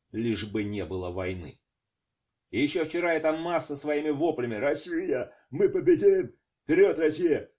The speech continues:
оглашала стадионы и площади, кричала в телекамеры, а столкнувшись с реальной силой и угрозой для здоровья и жизни, превратилась в жалкое блеющее стадо. И кому-то надо было это стадо поднимать на уровень человеческого общества.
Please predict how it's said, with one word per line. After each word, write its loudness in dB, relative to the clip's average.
оглашала -2
стадионы -2
и -8
площади, 0
кричала -2
в -4
телекамеры, -2
а 0
столкнувшись -2
с -2
реальной 2
силой 0
и 6
угрозой 0
для -2
здоровья 0
и 2
жизни, -2
превратилась -2
в -4
жалкое 0
блеющее -2
стадо. -4
И -4
кому-то -2
надо 0
было 0
это -4
стадо -4
поднимать -6
на -4
уровень -2
человеческого -6
общества. -10